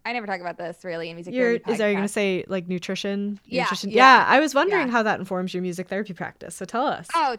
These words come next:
Speaker 1: totally. So I remember being really frustrated at one point. I had a lot of young children with, like, attention needs coming in and behavioral needs coming in.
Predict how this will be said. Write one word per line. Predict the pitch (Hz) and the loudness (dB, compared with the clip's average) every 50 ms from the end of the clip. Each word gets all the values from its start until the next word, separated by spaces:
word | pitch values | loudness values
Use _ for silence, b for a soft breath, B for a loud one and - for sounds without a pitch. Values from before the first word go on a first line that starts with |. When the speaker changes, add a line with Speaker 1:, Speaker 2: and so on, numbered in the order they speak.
| _ _ | _ _
Speaker 1:
totally. | - - - 226 277 302 339 330 302 254 226 202 190 185 - _ _ - | -20 -16 -8 -4 -2 -2 0 0 0 -2 -2 -4 -6 -8 -14 _ _ -8
So | 330 311 294 285 285 - - _ _ - | -4 -2 -2 -2 -2 -4 -6 _ _ -6
I | 247 277 | -4 -4
remember | 294 330 359 440 466 453 | -2 -2 -2 -2 -2 -2
being | 403 359 330 | -2 -4 -4
really | 285 254 247 247 254 | -4 -4 -4 -4 -6
frustrated | - - 202 196 190 - - 220 208 196 190 190 180 | -6 -6 -6 -6 -6 -8 -10 -8 -8 -6 -6 -6 -6
at | - - - | -6 -6 -8
one | 185 170 185 | -10 -10 -10
point. | - - - 190 175 175 170 170 - - - - b b b b b b b | -12 -12 -10 -8 -8 -8 -10 -12 -14 -18 -20 -20 b b b b b b b
I | 202 214 | -8 -4
had | 226 233 | -4 -2
a | 240 240 | -2 -2
lot | 233 220 214 208 | -2 -2 -2 -2
of | 202 196 190 | -4 -6 -6
young | 190 196 202 208 208 | -6 -6 -6 -6 -8
children | - - 190 180 180 185 180 180 180 175 | -8 -6 -6 -6 -6 -8 -10 -10 -10 -10
with, | 175 170 165 - | -10 -10 -10 -10
like, | 170 160 151 - - | -12 -12 -12 -14 -18
attention | - - - 233 220 214 - - 220 202 190 | -20 -18 -14 -12 -12 -12 -12 -12 -12 -12 -10
needs | 185 180 180 180 _ | -10 -12 -14 -16 _
coming | - 196 180 175 175 175 | -14 -14 -14 -14 -14 -16
in | 170 165 160 156 156 160 | -16 -16 -16 -18 -18 -20
and | 160 - | -20 -20
behavioral | 160 156 185 190 185 185 175 175 | -20 -18 -16 -14 -12 -10 -12 -12
needs | 175 175 175 - _ | -12 -16 -18 -20 _
coming | - 196 180 170 170 170 | -20 -18 -18 -18 -18 -18
in. | 170 170 175 175 175 | -20 -20 -20 -20 -20